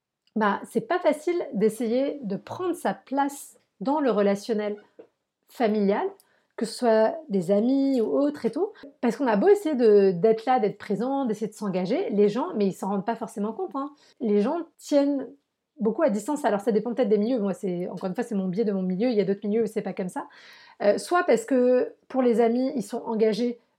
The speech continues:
eux, dans leur relationnel intrafamilial avec leurs sœurs, leurs frères, leurs parents, et du coup, ils créent la relation de leurs enfants avec ce système familial, mais pas forcément avec l'extérieur. Mais voilà, il y a quelque chose, je trouve, qui est pas toujours simple, parce qu'il y a cette espèce de repli, et que même si on essaye de créer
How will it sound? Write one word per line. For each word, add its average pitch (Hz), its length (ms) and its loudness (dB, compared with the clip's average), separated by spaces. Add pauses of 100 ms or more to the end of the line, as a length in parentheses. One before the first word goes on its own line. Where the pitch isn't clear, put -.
(120)
eux, 277 340 2 (340)
dans 254 260 4
leur 240 220 4
relationnel 226 640 0
intrafamilial 220 680 -2
avec 185 200 -2
leurs 180 140 -8
sœurs, 214 220 -2
leurs 202 140 -4
frères, 196 220 -4
leurs 190 140 -4
parents, 208 320 -4 (280)
et 202 80 -2
du 196 140 0
coup, 233 300 -2 (240)
ils 220 100 -8
créent 285 200 2
la 247 100 4
relation 220 440 0
de 214 100 2
leurs 196 220 0
enfants 226 260 -2
avec 214 320 -2
ce 226 120 -4
système 208 320 -6
familial, 214 420 0
mais 190 100 -2
pas 208 120 -4
forcément 214 280 -8
avec 190 200 -6
l'extérieur. 196 560 -6 (260)
Mais 269 60 0
voilà, 247 220 4
il 214 60 4
y - 20 8
a 208 60 6
quelque 262 300 0
chose, 330 260 -4
je 240 260 0
trouve, 302 180 -10
qui 247 100 2
est - 40 2
pas 247 140 -2
toujours 220 260 -4
simple, 302 360 -8
parce 208 180 -2
qu'il 277 120 -2
y 302 40 0
a 262 80 0
cette 202 200 -6
espèce 220 320 -4
de 202 80 2
repli, 202 380 -2
et 233 140 2
que 220 140 0
même 294 180 -2
si 311 100 -12
on 233 100 -2
essaye 220 280 0
de 202 100 2
créer 233 420 0